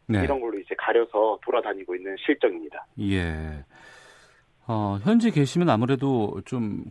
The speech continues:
Speaker 1: 뭐 코로나 일구도 걱정이 되지만 뭐 환절기라든가 이럴 때 좀 아프거나 뭐 아이가 뭐 좀, 어, 감기에 걸렸다거나 이럴 때 일반적인 치료 같은 것들은 받을 수 있는 상황인 건지 궁금하네요.
Speaker 2: 어, 아직까지 저희 가족이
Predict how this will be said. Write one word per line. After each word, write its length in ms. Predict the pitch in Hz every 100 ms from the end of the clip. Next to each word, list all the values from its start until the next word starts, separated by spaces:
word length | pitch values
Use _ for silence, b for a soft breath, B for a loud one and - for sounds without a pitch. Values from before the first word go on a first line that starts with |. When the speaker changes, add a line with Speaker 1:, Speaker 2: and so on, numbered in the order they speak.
| -
Speaker 1:
뭐 100 | 135
코로나 280 | - 254 240
일구도 200 | 175 160
걱정이 320 | 120 - 131
되지만 720 | 107 98 113 104 92 104 98 85 85 110
뭐 140 | 110
환절기라든가 640 | 139 180 185 151 143 113 123
이럴 180 | 113 113
때 180 | -
좀 160 | 110 110
아프거나 760 | 85 - - - 127 117 117 113
뭐 100 | 101
아이가 400 | 98 120 120 120
뭐 260 | 113 110 101
좀, 240 | 107 101 b b b b _
어, 680 | - 95 92 95 95 - 101 -
감기에 380 | 110 113 113
걸렸다거나 500 | 110 101 104 104 101
이럴 260 | 95 104 147
때 160 | - 127
일반적인 800 | 117 135 151 240 247 220 185 180
치료 260 | - 226
같은 300 | 202 180 180
것들은 380 | 156 139 - 151
받을 280 | - 92 123
수 140 | -
있는 280 | 113 113 170
상황인 420 | 175 156 123 95
건지 280 | 80 73 -
궁금하네요. 760 | - 98 92 90 107 104 98 123 _ _ _ _ _ _ _ _ _ _ _ _ _ _
Speaker 2:
어, 280 | 107 104 92
아직까지 340 | 131 139 160 147
저희 140 | 131
가족이 260 | 127 127